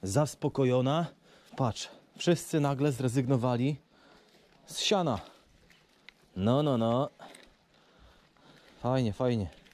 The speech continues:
Ale Jaruś, będziesz miał świeży oddech, ale nie myśl, że cię ominie wizyta u fryzjera. To, że z buzi ci ładnie będzie pachnieć, to nie znaczy, że spod tego brzucha twojego nie capi, bo tu się jest cap.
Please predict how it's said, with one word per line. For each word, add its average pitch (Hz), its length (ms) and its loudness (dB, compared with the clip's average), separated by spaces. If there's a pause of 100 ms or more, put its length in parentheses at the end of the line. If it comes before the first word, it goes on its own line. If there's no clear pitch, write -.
(1000)
Ale 170 260 2
Jaruś, 160 240 2
będziesz 151 280 -2
miał 160 140 0
świeży 160 440 2
oddech, 143 420 0
ale 139 180 2
nie 175 200 2
myśl, 170 540 2
że 123 180 0
cię 151 220 2
ominie 160 580 2 (1040)
wizyta 120 460 4
u 147 80 2
fryzjera. 131 560 2 (580)
To, 139 140 0
że 127 140 2
z 95 60 -4
buzi 143 320 4
ci - 120 -2
ładnie 147 280 2
będzie 131 240 -2
pachnieć, 151 520 -2
to 139 100 -2
nie 131 120 2
znaczy, 143 440 0
że 123 140 -2
spod - 280 -8
tego 135 280 2 (440)
brzucha 135 360 0
twojego 117 420 2
nie 113 160 2
capi, 110 420 -6
bo 110 160 -4
tu 151 120 -2
się 175 80 0
jest - 220 -4
cap. - 320 -2